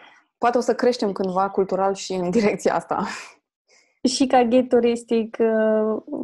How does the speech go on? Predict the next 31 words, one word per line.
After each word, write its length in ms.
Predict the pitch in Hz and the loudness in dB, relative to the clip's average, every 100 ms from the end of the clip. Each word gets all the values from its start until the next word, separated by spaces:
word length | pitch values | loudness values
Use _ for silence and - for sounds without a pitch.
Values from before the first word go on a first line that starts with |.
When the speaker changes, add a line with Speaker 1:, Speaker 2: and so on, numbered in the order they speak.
| 226 | -2
Speaker 2:
mai 200 | 226 226 | 2 4
ai, 220 | 220 220 | 4 2
am 360 | - 226 226 220 | -2 -2 -2 0
tot 160 | 226 | -2
felul 280 | - 220 214 208 | 0 2 2 2
de 160 | 220 220 | 4 4
Speaker 1:
<laughs> 80 | 226 | 4
Speaker 2:
întrebări 520 | 220 226 214 233 226 | 2 -2 -2 -2 -2
la 120 | 226 | -6
care 240 | 220 220 220 | -6 -6 -6
zic, 200 | 240 226 - - _ _ - - - - | -8 -10 -16 -20 _ _ -20 -20 -20 -4
Speaker 1:
„Nu 120 | 392 | -2
știu.” 220 | 453 269 | 0 0
Speaker 2:
„Nu 340 | 277 285 233 233 | 2 2 2 2
am 420 | 262 247 233 220 - | 2 2 0 -6 -2
cum 220 | 285 254 | 0 2
să 300 | 254 254 233 | 2 2 2
știu 420 | 226 - - 262 240 | 0 -4 2 4 4
acest 540 | 233 233 254 247 247 - | 2 2 2 2 -2 -8
lucru, 680 | 226 233 254 247 - 247 240 | -2 2 2 2 0 0 0
pentru 440 | 247 247 240 247 | 0 0 0 -6
că 280 | 247 240 240 | -2 -2 -2
nu 240 | 240 262 | -2 -2
sunt 320 | 254 254 226 | -2 -6 -4
enciclopedie, 1300 | 226 226 247 254 226 220 214 202 220 233 254 302 277 277 415 - _ - - - | -4 -4 -8 -4 -6 -4 -8 -6 -4 2 4 4 2 2 2 0 _ -20 -20 -20
<laughs> 760 | - 269 233 - _ - 233 220 | -6 -4 -4 -8 _ -16 -10 -2
dar 260 | 254 277 | 2 2
o 200 | 277 285 | 2 0
să 160 | - 294 | -2 -8
mă 120 | 269 | -4
interesez.” 680 | 285 285 269 277 277 247 | -4 -4 -2 -2 -2 -4